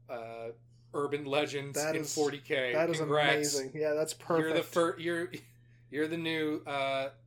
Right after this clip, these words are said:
Speaker 1: top, uh, you're, you're our top fan now,
Speaker 2: <laughs>
Speaker 1: whether you like it or not. Sorry, Cody.
Speaker 2: That's amazing.
Speaker 1: Fan
Speaker 2: Oh,
Speaker 1: of the week.
Speaker 2: shit, that's so good.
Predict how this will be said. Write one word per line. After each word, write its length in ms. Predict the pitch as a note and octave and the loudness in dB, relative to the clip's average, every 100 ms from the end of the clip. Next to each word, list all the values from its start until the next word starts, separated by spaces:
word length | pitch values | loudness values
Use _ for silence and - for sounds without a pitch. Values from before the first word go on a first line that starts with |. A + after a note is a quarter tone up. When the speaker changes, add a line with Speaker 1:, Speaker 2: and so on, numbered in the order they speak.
| - | -4
Speaker 1:
top, 360 | D#3+ C#3+ C3+ - - - D3 | 0 0 0 -8 -16 -12 -10
uh, 40 | C#3 | -10
you're, 140 | C#3+ D#3 | -10 -4
you're 160 | D3 D#3+ | -2 0
our 80 | C#3+ | 0
top 360 | - D#3 D3+ | 0 -2 -2
fan 320 | - D3+ C#3+ C#3 | 0 2 2 2
now, 280 | C3+ C#3 C#3 - - | 2 2 2 -2 -2
Speaker 2:
<laughs> 180 | - | -4
Speaker 1:
whether 180 | C3 C#3 | -2 -2
you 120 | C#3 D3 | 0 0
like 200 | C#3+ D3+ | 0 0
it 80 | |
or 60 | C#3+ | -2
not. 300 | C#3 C3 C3 - | -2 -2 -4 -2
Sorry, 320 | - C#3 C#3 | -2 0 0
Cody. 480 | - C3+ C3+ C3 C3 - - - - - - - - - - - - - - - - - - - - - - - - | 0 -2 -2 -4 -6 -8 -10 -8 -6 -6 -10 -20 -20 -20 -20 -20 -20 -20 -20 -20 -20 -18 -16 -16 -18 -20 -20 -20 2
Speaker 2:
That's 300 | E3+ E3+ E3 | 8 10 10
amazing. 720 | E3+ E3 E3 E3 D#3+ D#3+ D3 - - - - - - - - - - - - - - - - - - - - | 8 8 8 8 8 6 4 0 -14 -20 -20 -20 -20 -20 -20 -20 -20 -20 -20 -20 -20 -20 -20 -20 -12 -12 2
Speaker 1:
Fan 300 | F3 E3 D3+ | 6 6 6
Speaker 2:
Oh, 40 | D#3 | 4
Speaker 1:
of 60 | |
the 80 | D3 | 2
week. 280 | C3+ B2+ - | 0 -6 -8
Speaker 2:
shit, 540 | - - - E3+ D#3+ - | -6 -4 0 2 2 2
that's 180 | D#3 - | 0 0
so 220 | E3+ D#3 | 0 0
good. 280 | D#3+ D#3 | 0 -2